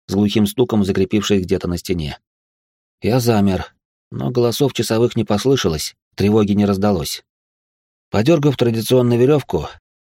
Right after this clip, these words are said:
я еще с Хоппи повисел на ней, проверяя крепость крюков кошки,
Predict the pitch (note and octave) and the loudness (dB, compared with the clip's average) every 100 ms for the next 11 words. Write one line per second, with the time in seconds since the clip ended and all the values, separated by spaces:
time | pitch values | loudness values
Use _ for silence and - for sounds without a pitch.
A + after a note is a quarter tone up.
0 | _ - F#2 A#2+ A#2 G#2+ A2+ - C3+ A#2+ | _ -4 0 2 2 2 -2 0 0 2
1 | G#2 A2 G#2 C3 A#2+ G2 F2 D2+ - - | 2 2 2 2 2 2 0 -4 -8 -4
2 | F2 F2 F2+ F2 F#2 F2 F2+ - F#2 F2 | 0 0 0 0 -2 -2 -6 -4 -2 0
3 | F2+ E2+ - E2+ - D2+ | -2 -2 -2 -2 -2 -8